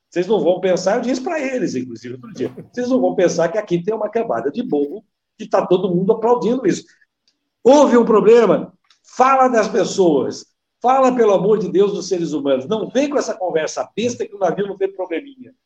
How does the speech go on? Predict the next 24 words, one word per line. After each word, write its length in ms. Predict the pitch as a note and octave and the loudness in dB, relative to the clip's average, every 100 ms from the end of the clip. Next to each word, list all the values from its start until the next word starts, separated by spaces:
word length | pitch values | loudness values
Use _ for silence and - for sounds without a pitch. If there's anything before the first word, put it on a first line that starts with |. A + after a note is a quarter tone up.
| _ _ | _ _
Ele 100 | F3 | 0
vai 140 | F#3+ | 0
ficar 280 | - - E3 | 0 2 2
ali, 180 | F#3 A#3 | 2 0
depois 320 | F3 F#3+ F3+ | 0 0 0
ele 160 | D#3+ C#3 | 0 0
volta. 420 | F3 G3 F#3+ - _ | 2 2 0 -6 _
Nós 260 | D#3+ F#3+ G#3 | -2 0 2
não 100 | G3 | 0
vamos 280 | D#3 E3+ E3 | 0 0 2
aceitar 360 | D#3+ - C#3 G2+ | 0 0 0 -2
isso. 220 | - - _ _ _ | -8 -20 _ _ _
Então, 220 | - F#3+ | 0 0
um 40 | E3+ | 4
forte 320 | F3+ F3 E3 | 4 4 2
abraço 340 | C#3 D3 - | 2 2 0
a 20 | C3 | -4
vocês. 560 | A#2+ - F#3 F3+ - _ _ - | -6 -4 -2 -2 -6 _ _ -4
Parabéns 680 | E3 F3 D3 D#3+ G3 F#3 F3 | 2 2 2 2 0 0 -2
pela 180 | D3+ D3+ | -4 -4
iniciativa 720 | D3 - A#2+ G#2 F3 D#3+ C3 | -10 -10 -10 -10 -12 -8 -8
de 80 | C3 | -6
um 80 | |
debate. 460 | A#2+ A#2+ E3+ F3+ | -6 0 0 -2